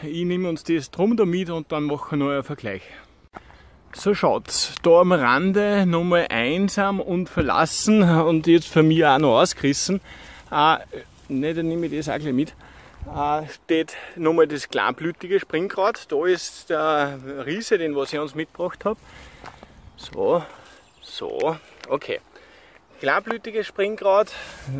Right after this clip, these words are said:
kleine Blüten. Kommt da Auto, kann nicht sein. Nein, passt. Also da nochmal das gesehen. Blatt, äh, s-, gesägt. Nebenbei ist da was gewachsen.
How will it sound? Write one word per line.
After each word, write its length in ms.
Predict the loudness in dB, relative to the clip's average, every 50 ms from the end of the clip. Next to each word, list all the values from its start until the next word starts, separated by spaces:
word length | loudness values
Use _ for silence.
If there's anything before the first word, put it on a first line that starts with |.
| -10 -12
kleine 480 | -12 -12 -8 -6 -4 -2 -2 0 -2 -2
Blüten. 600 | -4 -6 -6 -6 -6 -8 -6 -2 0 0 0 -2 -4 -14 -20 -20 -20 -20 -20 -20 -20 -20 -20 -20 -20 -20 -20 -20 -20 -20 -20 -20 -20 -20 -20 -20 -18 -12
Kommt 260 | -10 -10 -8 -4 -2
da 40 | 0
Auto, 380 | 2 2 2 2 0 -4 -8
kann 220 | -6 -4 -4 -4 -4
nicht 120 | -4 -6
sein. 200 | -8 -12 -14 -14
Nein, 160 | -14 -14 -14 -14 -16 -20 -20 -20 -20 -20 -20 -14 -8
passt. 400 | -6 -6 -6 -6 -8 -14 -18 -18 -14
Also 200 | -12 -10 -8 -6
da 240 | -4 -2 -2 -2 -2 -4 -8 -6
nochmal 440 | -4 -2 0 0 0 0 -2 -4 -8 -8
das 220 | -8 -8 -8 -8
gesehen. 440 | -8 -6 -6 -6 -6 -6 -10 -16 -18 -10 -4
Blatt, 220 | 0 0 0 0 -2 -6 -20 -20 -20 -18 -16 -10
äh, 880 | -6 -2 -2 0 2 2 2 0 0 -2 -4 -6 -8 -8 -8 -10 -10 -10
s-, 240 | -10 -12 -14 -14 -12 -6
gesägt. 840 | -2 -2 -2 -2 -2 0 0 2 4 4 4 2 0 -2 -8 -20 -20 -20 -20 -20 -20 -20 -20 -10 -6
Nebenbei 540 | -2 0 2 4 4 4 4 4 2 2 2
ist 240 | 0 -2 -2 0 2
da 80 | 4 4
was 180 | 4 4 2 -2
gewachsen. 640 | -2 0 2 2 2 0 -6 -8 -4 -2 -2 -2